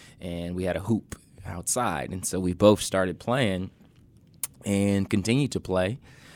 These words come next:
Uh, but I also kinda went a different way, where my brother just kinda strictly played basketball. I was very interested in other sports.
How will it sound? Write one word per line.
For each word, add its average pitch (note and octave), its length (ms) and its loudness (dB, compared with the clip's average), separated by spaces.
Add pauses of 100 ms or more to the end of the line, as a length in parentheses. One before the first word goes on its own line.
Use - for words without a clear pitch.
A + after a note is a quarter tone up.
(200)
Uh, F2+ 560 2
but G2+ 180 2
I G2+ 180 6
also G2+ 440 4
kinda F#2+ 260 -2
went F#2 300 -4
a - 60 -8
different F2 340 -6
way, G2 260 0
where F#2 200 -4
my F#2 100 -4
brother F#2+ 320 0
just F2 220 -6
kinda F2+ 220 -6
strictly - 440 -2
played F#2 380 -4
basketball. F#2 880 2
I F#2+ 120 0
was F#2 200 0
very F2+ 320 0
interested F#2 320 -4
in F2 120 -4
other E2+ 200 -6
sports. - 580 0